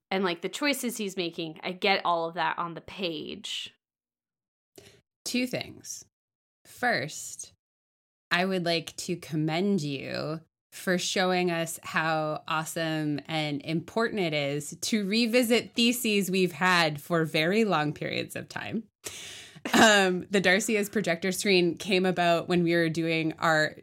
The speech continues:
Speaker 2: January, uh, which,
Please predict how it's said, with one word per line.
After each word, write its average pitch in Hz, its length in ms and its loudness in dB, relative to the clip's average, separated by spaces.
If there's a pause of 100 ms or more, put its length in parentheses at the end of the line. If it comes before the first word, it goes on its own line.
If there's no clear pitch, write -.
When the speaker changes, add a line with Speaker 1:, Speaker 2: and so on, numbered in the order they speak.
(100)
Speaker 2:
January, 151 1600 2 (120)
uh, 131 500 0 (480)
which, 160 320 -2